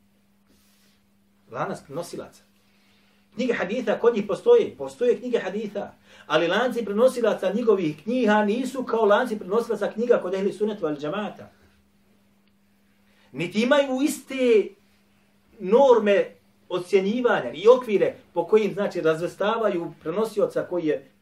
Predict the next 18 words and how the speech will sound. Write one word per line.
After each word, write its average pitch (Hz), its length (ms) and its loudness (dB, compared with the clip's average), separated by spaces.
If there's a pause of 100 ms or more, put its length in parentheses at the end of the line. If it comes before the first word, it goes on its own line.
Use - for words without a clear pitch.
povjerljiv 165 460 0
od 147 100 -4
onoga 156 260 -4
koji 131 140 -12
je 120 80 -8
slab. 180 220 -8 (1700)
Nemoj 202 240 0
da 226 60 2
vas 202 160 -2
to 226 120 2
zavara. 202 360 -4 (260)
Dakle, 196 300 4
i 220 100 4
ovi 311 260 6
poznaju 302 380 6
također 262 460 2
taj 254 200 10
ajet, 262 260 4